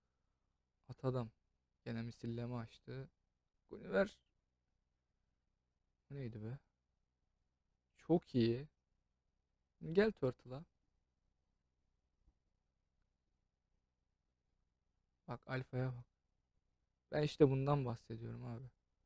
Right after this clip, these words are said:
Sen ne yapıyorsun şu an mesela? Genelde bizim T R server'ında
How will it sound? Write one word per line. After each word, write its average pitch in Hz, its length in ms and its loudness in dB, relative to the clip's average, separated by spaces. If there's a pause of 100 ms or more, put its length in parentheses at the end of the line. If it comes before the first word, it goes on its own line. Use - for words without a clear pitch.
(880)
Sen 127 260 0
ne 139 80 6
yapıyorsun 131 440 8
şu 117 200 -14
an 110 160 -12
mesela? 110 400 -16 (2000)
Genelde 143 520 8
bizim 156 380 2 (120)
T 170 200 12
R 196 100 12
server'ında 120 720 10